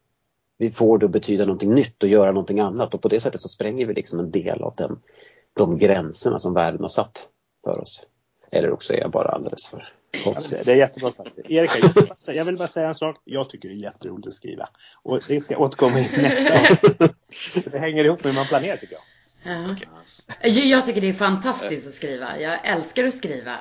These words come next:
Speaker 3: Eh, men, men jag hatar det ju också ibland. Alltså, man kan ju bli helt galen när man inte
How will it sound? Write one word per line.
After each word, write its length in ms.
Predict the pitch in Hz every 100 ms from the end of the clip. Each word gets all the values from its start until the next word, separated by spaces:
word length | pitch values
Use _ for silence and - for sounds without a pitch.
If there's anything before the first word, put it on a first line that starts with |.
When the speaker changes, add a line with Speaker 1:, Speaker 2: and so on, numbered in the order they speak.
| -
Speaker 3:
Eh, 420 | 151 139 135 135
men, 360 | 160 170 170 175
men 160 | 175
jag 80 | 175
hatar 360 | 165 151 - 247
det 60 |
ju 60 | 240
också 220 | 135 -
ibland. 500 | 135 170 247 127 101 -
Alltså, 160 | - 160
man 100 | 143
kan 80 | 151
ju 60 |
bli 100 | 139
helt 160 | 139 -
galen 520 | 165 139 147 240 135
när 100 | 131
man 120 | 131
inte 400 | 131 127 131 123